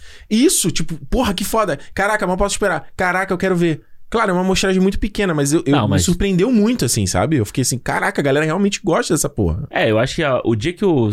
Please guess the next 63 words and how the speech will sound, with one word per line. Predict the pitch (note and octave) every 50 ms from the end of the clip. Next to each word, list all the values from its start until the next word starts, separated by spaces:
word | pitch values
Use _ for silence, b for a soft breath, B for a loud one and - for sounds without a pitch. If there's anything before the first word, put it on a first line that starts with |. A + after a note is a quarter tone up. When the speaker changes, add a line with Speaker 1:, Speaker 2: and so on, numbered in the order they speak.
| G#2+ -
Speaker 2:
que | - - A#2
o | G#2 G2+ - - - - - -
trailer | G2 G2+ G#2 G2+ G2 -
sair | - G#2+ G2 G2+
na | G2+
internet, | G2+ G2+ - G2+ F#2 F#2 G2 G2+ - - -
a | G#2
gente | G#2+ G#2+ A2 A#2
vai | B2 A2+
Speaker 1:
A |
gente | A2 F#2 G2+ -
Speaker 2:
ver | A2 A2+
Speaker 1:
vai | A#2
ver. | B2 G#2+ E2+ D2 - - - - -
É. | - D#2+ D#2 -
Speaker 2:
um | G2
pouco | - G#2+ G#2 - B2
desse, | A2 A2 G#2+ - A#2+ A#2 A2 - b b b b b b b
desse | - B2 B2+ C#3+
buzz. | C3 B2 A#2 -
Eu | - F#3 A#3
gosto | G3+ E3 E3 F#3 F#3+ - D#3+
muito | E3+ D#3+ E3+
do | E3
Avatar | D3+ D#3+ D#3 D#3 - B2+
Speaker 1:
E | B2+
tu | B2
tá | C3+
Speaker 2:
também. | C3 C3
Speaker 1:
ligado | B2 B2+ C3 C3+
que | - D3+
não | D3+
vai | C#3+ C#3+
rolar, | D#3 F3 F#3+ C#3+ G#2 F2+
né? | F2
Porque | F2 F2+ - G2+
quando | - A2+ A#2
sair | A#2 - G#2+
na | F#2+ F#2+
internet, | F#2+ - D#2+ D#2+ F#2 A2 C3+ C#3 C3+ - G2 E2 - -
ele | - B2
vai | G2 F2+
sair | - F2+ E2+
no | F2+
YouTube | G2 A#2 C#3+ C#3+ - C3+ A2+ A2 A2 B2+ -
com | -
uma | G#2 F#2+
puta | F2+ - C3 - D#3
compressão. | - A#2+ G#2 - - B2+ - - - A2 G#2+ G#2+ A2+ C3 -
Speaker 2:
Ah, | F#2 F2 E2
Speaker 1:
Aí | -
a |
Speaker 2:
sim. | - D3
Speaker 1:
pessoa | C3+ D3+ C#3+ C#3+
vai | C#3 C#3
ver | C3+ C#3+
e |
falar, | - D#3 C3+ C3 C3+ -
"Ah, | - F#3+ G3+ G3 F3
é | D#3+
isso?" | E3 G#3+ C4+ - - - C3 B2+ - - - - - _ -
Speaker 2:
É, | - F#2 F#2+ F#2
exatamente. | F2 F2 E2+ E2 F2+ F#2+ G2 G2 F#2 - -